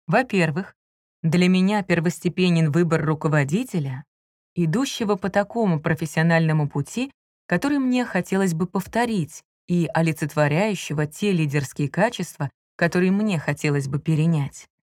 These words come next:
Во-вторых, я выбирала должности, где меня окружали выдающиеся люди,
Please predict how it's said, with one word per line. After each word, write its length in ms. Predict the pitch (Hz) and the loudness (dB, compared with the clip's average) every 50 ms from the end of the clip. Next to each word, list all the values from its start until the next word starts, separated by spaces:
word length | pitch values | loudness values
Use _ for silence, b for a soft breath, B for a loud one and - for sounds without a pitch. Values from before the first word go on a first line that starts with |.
| _ - | _ -6
Во-вторых, 600 | 175 180 - - 269 285 262 208 196 - - - _ _ _ _ _ _ _ - - | -6 -4 0 0 2 2 2 0 -4 -6 -12 -20 _ _ _ _ _ _ _ -6 0
я 160 | 160 180 165 | 2 2 2
выбирала 580 | 165 175 165 180 170 175 180 180 170 170 160 - - | 2 2 4 4 6 6 6 6 4 2 0 0 0
должности, 760 | 160 165 202 254 285 269 180 151 143 135 - - - 139 - _ _ _ _ _ - | -2 0 0 0 -2 -2 -4 -4 -4 -4 -6 -10 -12 -12 -12 _ _ _ _ _ -4
где 160 | 160 143 175 | 0 2 2
меня 280 | 180 190 202 226 254 254 | 2 4 2 2 0 0
окружали 480 | 247 - 208 220 185 214 214 214 202 | -2 -2 -2 0 2 2 2 4 2
выдающиеся 960 | 185 156 170 156 160 156 156 139 160 233 254 - - - 220 208 - - 220 | 2 2 2 2 2 0 0 0 -2 -4 -4 -6 -4 -6 -6 -6 -4 -4 -4
люди, 460 | 214 220 233 202 160 139 - - - | -2 -2 -2 -2 -2 -4 -6 -12 -16